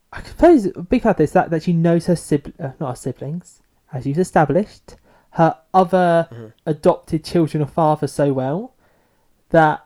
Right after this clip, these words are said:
Speaker 1: they always do exactly what she thinks they're gonna do.
Speaker 2: No, she can see the future.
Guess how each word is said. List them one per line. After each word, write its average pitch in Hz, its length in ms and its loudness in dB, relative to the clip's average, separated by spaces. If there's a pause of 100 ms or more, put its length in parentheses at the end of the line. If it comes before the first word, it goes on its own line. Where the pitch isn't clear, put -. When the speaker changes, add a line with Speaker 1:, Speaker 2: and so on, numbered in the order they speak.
Speaker 1:
they 165 160 0 (100)
always 170 320 6
do 170 100 2
exactly 156 320 -4
what 151 120 -6
she 147 100 -8
thinks 156 220 -10
they're 143 100 -6
gonna 131 200 -4
do. 156 280 -4 (1500)
Speaker 2:
No, 160 380 -6
she 135 140 -14
can 139 120 -12
see 170 220 -10
the 147 80 -12
future. 156 520 -16